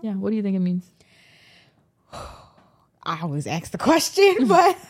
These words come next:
Speaker 2: <laughs> this is, uh,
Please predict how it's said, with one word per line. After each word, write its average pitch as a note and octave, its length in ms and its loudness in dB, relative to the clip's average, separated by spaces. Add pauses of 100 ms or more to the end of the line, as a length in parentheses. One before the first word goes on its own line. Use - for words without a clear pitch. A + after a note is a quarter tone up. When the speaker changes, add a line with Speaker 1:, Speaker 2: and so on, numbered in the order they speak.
(140)
Speaker 2:
<laughs> - 1080 -4
this B3 240 -6
is, F4 460 -4 (760)
uh, F#3+ 160 -6